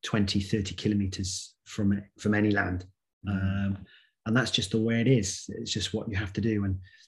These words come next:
Speaker 1: you also have to understand that the conditions one or two kilometers from land are completely different,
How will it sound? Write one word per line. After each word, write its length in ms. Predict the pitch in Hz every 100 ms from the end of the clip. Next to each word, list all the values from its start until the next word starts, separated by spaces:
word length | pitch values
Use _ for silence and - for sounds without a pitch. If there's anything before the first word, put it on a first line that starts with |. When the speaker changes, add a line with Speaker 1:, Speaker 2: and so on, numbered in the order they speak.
| -
Speaker 1:
you 80 | 127
also 200 | 139 -
have 100 | 110
to 140 | 117
understand 500 | 110 101 - 110 101
that 120 | 95 -
the 60 |
conditions 760 | - 113 135 - 120 110 101 - _ _ _ _
one 440 | 104 117 117 107 -
or 100 | 107 92
two 220 | - 123
kilometers 760 | - 107 95 92 - 85 - -
from 220 | - 95
land 300 | 90 92 92 - _ _ 113
are 120 | 95
completely 760 | - 95 - 135 135 135 113
different, 420 | 95 104 - 92